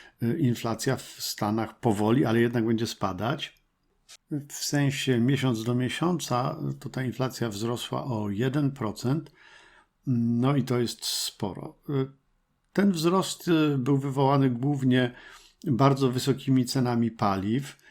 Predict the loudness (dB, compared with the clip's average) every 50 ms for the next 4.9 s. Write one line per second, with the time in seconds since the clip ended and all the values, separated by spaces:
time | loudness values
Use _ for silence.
0 | -20 -20 -20 _ _ _ _ -4 -2 0 0 0 -2 -4 -2 0 0 2 2 2
1 | 0 -2 -6 -4 0 2 4 4 4 2 0 -2 -2 -2 0 0 -2 -2 -2 0
2 | 2 2 4 4 4 2 2 2 2 0 0 0 0 -2 -4 -4 -2 0 0 0
3 | 0 0 -2 -4 -2 -2 -4 -4 -2 -2 0 2 2 2 0 -2 -4 -2 -2 -2
4 | -4 -4 -6 -8 -8 -8 -8 -8 -6 -6 -6 -4 -4 -4 -4 -4 -6